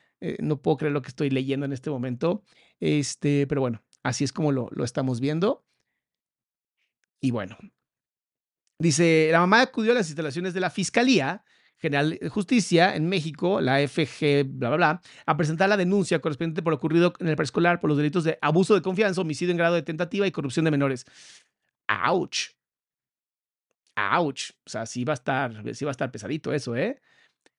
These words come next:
Dice, la respuesta al jardín de niños, de acuerdo con los padres del niño afectado, el kinder dijo que requería un técnico para entregar las grabaciones. Sin embargo, asegura que los días pasan y no hay respuesta alguna.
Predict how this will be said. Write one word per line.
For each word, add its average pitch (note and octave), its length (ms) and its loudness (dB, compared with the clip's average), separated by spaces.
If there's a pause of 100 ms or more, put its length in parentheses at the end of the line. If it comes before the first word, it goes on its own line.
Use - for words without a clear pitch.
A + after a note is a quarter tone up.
Dice, G#3 160 4
la A#3+ 60 0
respuesta C4 340 -4
al B3+ 60 -2
jardín A#3 200 0
de A#3+ 100 -2
niños, F3+ 340 -4
de F3+ 60 -6
acuerdo A#3 220 0
con A3 80 -4
los E3 120 -4
padres F#3+ 220 -2
del F#3 80 -4
niño F#3+ 180 -2
afectado, F3 600 0
el D3 180 -4
kinder E3 340 2
dijo E3 200 0
que E3+ 100 0
requería D#3+ 260 0
un F3 120 2
técnico F3+ 340 2
para D3+ 140 0
entregar D#3 240 0
las E3+ 120 4
grabaciones. F3 480 2
Sin E3 140 -2
embargo, F#3+ 220 4
asegura G3 240 6
que F3+ 80 -2
los D#3+ 120 2
días F3+ 160 2
pasan F3+ 280 0
y D3+ 80 0
no E3 320 2
hay D#3+ 240 0
respuesta - 480 -4
alguna. B2 480 -4